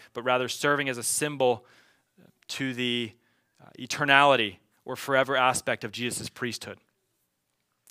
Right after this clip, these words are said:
We also see his superiority as he is the one who blesses Abraham. And then Abraham, and by extension his descendant Levi,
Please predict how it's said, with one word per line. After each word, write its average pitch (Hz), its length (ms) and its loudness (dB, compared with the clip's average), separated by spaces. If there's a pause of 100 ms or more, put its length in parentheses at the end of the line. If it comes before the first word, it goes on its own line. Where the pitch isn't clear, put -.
(140)
We 120 120 -2
also 127 300 2
see 123 200 -8
his 127 120 -6
superiority 131 640 -2
as 123 140 -6
he 147 120 -10
is 135 120 -10
the 131 100 -12
one 131 180 -8
who 123 120 -12
blesses 123 400 -6
Abraham. 101 480 -10 (580)
And 120 100 -14
then 120 100 -6
Abraham, 127 500 -4
and 113 100 -16
by 127 140 0
extension 123 480 -10
his 120 120 -14
descendant 117 480 -12
Levi, 113 520 -6